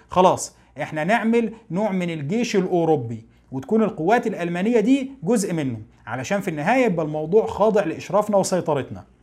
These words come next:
أمريكا بتقول مفيش مشكلة، ولكن البرلمان الفرنسي بيرفض الاقتراح بتاع الحكومة الفرنسية ده،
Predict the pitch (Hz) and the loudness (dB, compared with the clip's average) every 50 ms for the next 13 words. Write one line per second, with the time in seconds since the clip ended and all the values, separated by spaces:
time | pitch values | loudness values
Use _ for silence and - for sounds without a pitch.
0 | _ _ _ _ _ _ - 101 107 135 139 165 165 165 165 175 180 190 190 226 | _ _ _ _ _ _ -16 -10 -8 -6 -4 -4 -4 -4 -2 -2 0 0 0 -2
1 | 208 208 226 214 220 - 262 240 165 - - - - _ _ _ _ 117 127 156 | -2 0 -2 -2 0 0 0 0 0 -2 -6 -12 -20 _ _ _ _ -4 0 2
2 | 196 226 220 220 208 180 160 147 156 151 147 147 160 202 220 202 - - 143 143 | 2 2 2 2 0 -2 -2 -2 -2 -2 -2 0 0 0 0 -2 -4 -4 -4 -4
3 | 185 202 - - 196 170 147 151 175 214 202 - 180 156 160 147 131 - - 160 | -4 -4 -2 -2 -2 -2 -2 -2 -2 -2 -2 -4 -4 -4 -4 -4 -6 -8 -2 -2
4 | 190 180 160 160 160 190 180 165 - 147 - 190 180 165 143 127 151 139 135 135 | -2 -2 -2 -2 -2 -2 -2 -2 -6 -6 -4 -2 -2 -2 -2 -4 -4 -4 -4 -4
5 | - 165 156 139 120 117 117 | -2 -2 -2 -2 -4 -6 -10